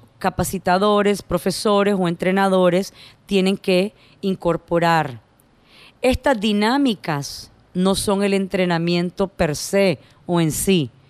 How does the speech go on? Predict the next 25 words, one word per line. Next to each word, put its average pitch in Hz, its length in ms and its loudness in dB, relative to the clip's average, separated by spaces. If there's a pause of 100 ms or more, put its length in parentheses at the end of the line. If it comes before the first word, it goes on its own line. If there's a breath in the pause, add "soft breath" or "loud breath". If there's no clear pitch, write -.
(320 loud breath)
son 214 320 0
ejercicios 220 800 -2
de 165 100 0
apoyo 180 720 0 (420 loud breath)
que 190 160 0
nacen 196 480 0
de 175 200 0
ese 240 220 -4
sílabus, 180 800 -4 (280 loud breath)
de 170 160 0
ese 240 240 -2
contenido 190 960 0
educativo 175 880 -2 (480 loud breath)
para, 202 520 2 (1160 soft breath)
le 214 140 0
podríamos 220 520 2
decir, 226 520 0 (200)
terminar 196 540 0
de 226 140 -2
comprobar 180 1300 -2 (400 soft breath)
la 190 140 0
asimilación 175 840 -2
de 180 100 0
la 175 100 2
información. 151 1040 -2